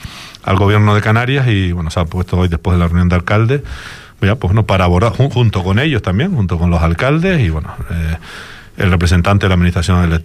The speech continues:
del Estado aquí, el director insular, que nos ha confirmado que asistiría, representante de las fuerzas y cuerpos de seguridad del Estado, de las policías locales y de los servicios del Cabildo, fundamentalmente de seguridad de emergencias, para, bueno, para entre todos, bueno, pues ante la nueva situación que tenemos, que, bueno,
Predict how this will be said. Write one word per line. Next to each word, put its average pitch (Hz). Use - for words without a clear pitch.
del 87
Estado 107
aquí, 95
el 156
director 87
insular, 95
que -
nos 82
ha 80
confirmado 85
que 85
asistiría, 123
representante 85
de 101
las 85
fuerzas 110
y -
cuerpos 98
de -
seguridad 92
del 92
Estado, 156
de 120
las 85
policías 85
locales 120
y 160
de 95
los 82
servicios 82
del 85
Cabildo, 143
fundamentalmente 85
de 85
seguridad 87
de 92
emergencias, 98
para, 92
bueno, 110
para 92
entre 92
todos, 139
bueno, 190
pues 85
ante 87
la 87
nueva 104
situación 110
que 92
tenemos, 143
que, -
bueno, 82